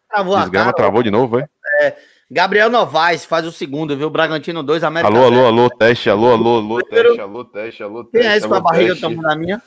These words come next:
Speaker 2: Gol de Gabriel Novaes, desgrama, Gabriel
Speaker 1: É,
Speaker 2: Novaes fez gol.
Speaker 1: driblou o goleiro. Ah, não, tava impedido, foi? Tava impedido, marcou impedimento. O maluco driblou o goleiro e botou pro fundo, quase era o
Speaker 2: Agora
Speaker 1: terceiro.
Speaker 2: foi? Agora foi? Tô aqui já?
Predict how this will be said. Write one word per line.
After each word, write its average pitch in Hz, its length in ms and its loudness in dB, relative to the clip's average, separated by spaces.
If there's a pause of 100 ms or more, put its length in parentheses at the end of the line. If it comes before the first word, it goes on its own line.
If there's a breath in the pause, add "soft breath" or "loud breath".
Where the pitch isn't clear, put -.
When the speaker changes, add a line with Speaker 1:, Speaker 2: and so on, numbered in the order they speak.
(140)
Speaker 2:
Gol 113 140 2
de 113 80 0
Gabriel 117 320 4
Novaes, 98 440 4
desgrama, 98 440 -4
Gabriel 98 240 0
Speaker 1:
É, - 20 2
Speaker 2:
Novaes 95 240 -2
fez 92 140 -2
gol. - 160 -4
Speaker 1:
driblou 185 380 -8
o 196 40 -10
goleiro. 196 500 -4 (240)
Ah, 170 140 0
não, 160 180 -6
tava 160 220 -4
impedido, 143 480 -10
foi? 165 180 -16 (920)
Tava 127 180 -6
impedido, 107 520 -10
marcou 113 300 -8
impedimento. 104 560 -12 (500)
O - 40 -12
maluco 190 320 0
driblou 185 280 2
o 185 40 0
goleiro 175 300 4
e 208 40 2
botou 190 240 0
pro 156 140 -10
fundo, 151 320 -10
quase 175 220 -2
era 180 80 -2
o 175 80 -8
Speaker 2:
Agora 107 260 4
Speaker 1:
terceiro. 139 240 4
Speaker 2:
foi? - 80 -6
Agora 107 200 0
foi? 139 220 0
Tô - 140 -6
aqui 104 180 -2
já? 127 220 2